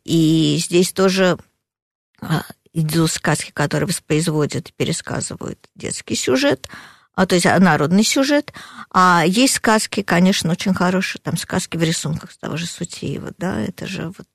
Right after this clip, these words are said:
тоже важная вещь, ребёнок это видит. А, и, да,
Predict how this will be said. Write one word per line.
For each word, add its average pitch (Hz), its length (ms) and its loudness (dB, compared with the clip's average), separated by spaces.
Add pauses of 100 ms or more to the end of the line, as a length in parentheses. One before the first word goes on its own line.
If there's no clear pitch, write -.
(160)
тоже 180 220 -2
важная 170 340 0
вещь, 185 240 0
ребёнок 175 440 0
это 156 160 -6
видит. 156 380 -10 (760)
А, 156 380 0 (240)
и, 175 200 4 (120)
да, 185 260 2